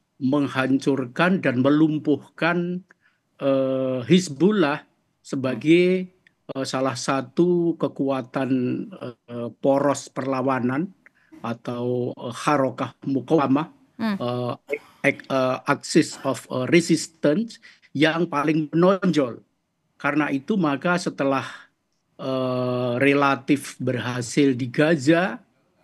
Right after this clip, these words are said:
Speaker 1: melumpuhkan, eh, Hamas sebagai la-, sebagai salah satu gerakan perlawanan,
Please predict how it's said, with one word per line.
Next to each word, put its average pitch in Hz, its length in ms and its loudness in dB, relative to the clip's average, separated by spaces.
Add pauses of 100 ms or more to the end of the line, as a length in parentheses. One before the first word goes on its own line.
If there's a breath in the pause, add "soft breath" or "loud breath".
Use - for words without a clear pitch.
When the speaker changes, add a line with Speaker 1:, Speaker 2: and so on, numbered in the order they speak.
(260)
Speaker 1:
melumpuhkan, 131 840 -2 (500)
eh, 120 240 -8
Hamas 131 720 0 (320 soft breath)
sebagai 127 320 -4
la-, 123 220 -2
sebagai 123 400 -4
salah 123 260 -4
satu 123 320 -6
gerakan 123 480 -4
perlawanan, 123 720 -2